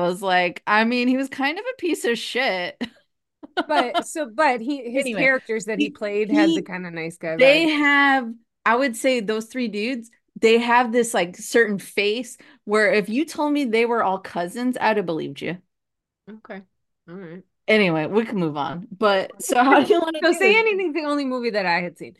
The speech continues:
Speaker 1: Okay,
Speaker 2: For my
Speaker 1: so you
Speaker 2: husband, One Crazy Summer, Better Off Dead, and then he also said, um,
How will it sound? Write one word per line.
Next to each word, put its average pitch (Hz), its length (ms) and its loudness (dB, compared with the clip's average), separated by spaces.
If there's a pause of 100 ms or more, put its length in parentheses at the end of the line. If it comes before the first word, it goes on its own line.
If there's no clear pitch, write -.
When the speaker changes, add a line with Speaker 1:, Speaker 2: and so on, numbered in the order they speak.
Speaker 1:
Okay, 226 340 0
Speaker 2:
For 269 100 -10
my 247 160 -4
Speaker 1:
so 226 120 -4
you 311 300 0
Speaker 2:
husband, 226 260 -4 (480)
One 240 300 -4
Crazy 254 280 -4
Summer, 214 360 -6
Better 190 260 -4
Off 190 200 -2
Dead, 175 380 -4
and 202 140 -8
then 190 160 -6
he 214 180 -10
also 254 460 -6
said, 180 760 -6
um, 151 680 -12